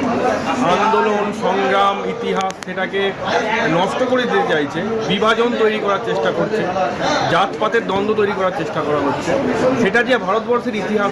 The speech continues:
নয়, ভারতবর্ষের আসল ইতিহাস হলো ঐক্যের ইতিহাস, সম্প্রীতির ইতিহাস। আজকে সেই আলোচনাই আমরা এখানে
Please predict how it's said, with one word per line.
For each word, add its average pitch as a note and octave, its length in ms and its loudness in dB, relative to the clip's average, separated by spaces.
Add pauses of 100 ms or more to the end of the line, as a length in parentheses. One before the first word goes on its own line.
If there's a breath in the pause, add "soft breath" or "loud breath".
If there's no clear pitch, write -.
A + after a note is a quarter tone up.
নয়, D#3 180 0 (120)
ভারতবর্ষের F#3 520 -2
আসল F#3+ 340 0
ইতিহাস G#3+ 420 0
হলো F#3 220 0 (100)
ঐক্যের A3 420 0
ইতিহাস, E3 360 0 (540)
সম্প্রীতির G#3 500 0
ইতিহাস। F3 380 0 (460)
আজকে D#3 280 0
সেই G#3+ 320 2
আলোচনাই F#3+ 540 0 (240)
আমরা E3+ 260 0
এখানে F3+ 240 -2